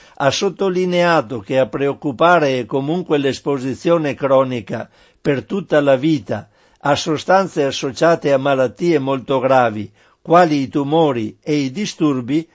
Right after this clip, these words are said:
dello sviluppo nervoso e sessuale. Altri, come William Reeves della Bayer, hanno ricordato che tutte le indagini condotte dalle agenzie regolatorie,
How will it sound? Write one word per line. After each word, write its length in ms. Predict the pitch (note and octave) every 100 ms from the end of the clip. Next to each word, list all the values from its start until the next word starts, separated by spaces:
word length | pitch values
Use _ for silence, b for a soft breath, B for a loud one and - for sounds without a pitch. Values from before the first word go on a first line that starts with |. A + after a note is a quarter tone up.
| b
dello 340 | E3+ A3 G#3+
sviluppo 600 | F3 F3 G3+ E3+ G#2+ C3+
nervoso 880 | C3 G3 F#3+ C3+ C3 B2 A2+ A2+ A2 -
e 120 | C#3+
sessuale. 840 | - B2+ - C3+ C3+ B2+ B2 A#2+ _ _ _ _ _ _ _ _ _ _ b b b b b _
Altri, 580 | F#3 D#3+ B2 D3+ A3+ F#3+
come 320 | D#3 D3 C#3+
William 560 | C#3 F#3+ G#3 E3+ D3 C3+
Reeves 680 | E3 F3 B2 G2+ - - _
della 340 | B2+ D3 C3+ C3
Bayer, 580 | C#3 C3 C3 D3+ F3 b b b b -
hanno 320 | A3+ F#3 D3+
ricordato 840 | D#3+ F3 G3 E3 D#3+ C#3+ A2 B2+
che 180 | - B2+
tutte 380 | G#2 G#3+ F3 F3+
le 120 | D3+
indagini 720 | D3 D3 D3+ C#3+ A#2 B2 B2
condotte 640 | A2 C3+ C3 D#3+ F#3 D#3+ C3+
dalle 340 | C#3 C3 C3
agenzie 640 | A#2+ C3+ B2 - F3+ F3+
regolatorie, 1040 | C#3 A#2+ B2+ B2 G#2 B2+ A#2+ A2+ C3+ F3